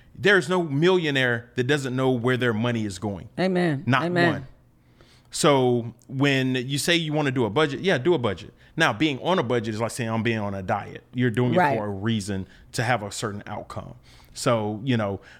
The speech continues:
Speaker 1: um, yeah, be careful with your words, but yeah, do, start with the budget. Start with the budget. Have that transparency. See where your money is going, and see what means you need to live in.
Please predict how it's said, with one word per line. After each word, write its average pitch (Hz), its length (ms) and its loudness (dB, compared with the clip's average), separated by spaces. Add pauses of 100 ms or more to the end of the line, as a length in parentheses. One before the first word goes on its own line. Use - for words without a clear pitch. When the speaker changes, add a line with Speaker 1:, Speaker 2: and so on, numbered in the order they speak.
(160)
Speaker 1:
um, 110 600 0
yeah, 180 240 4
be 185 100 -2
careful 247 220 0
with 240 100 -4
your 247 100 -2
words, 190 320 0
but 123 200 0
yeah, 147 140 2
do, 123 260 -2
start 160 280 2
with 151 100 -4
the 147 80 -4
budget. 104 360 -4
Start 139 200 0
with 127 80 -6
the 131 60 -6
budget. 110 400 -2 (320)
Have 139 180 4
that 131 120 0
transparency. 120 600 -4
See - 160 -4
where 123 120 2
your 110 120 2
money 107 220 0
is 98 120 -4
going, 98 320 -4
and 95 160 -8
see 113 260 -2
what 101 300 -4
means 104 360 -2
you 101 80 -6
need 95 140 -6
to 101 60 -6
live 92 180 -8
in. 90 160 -14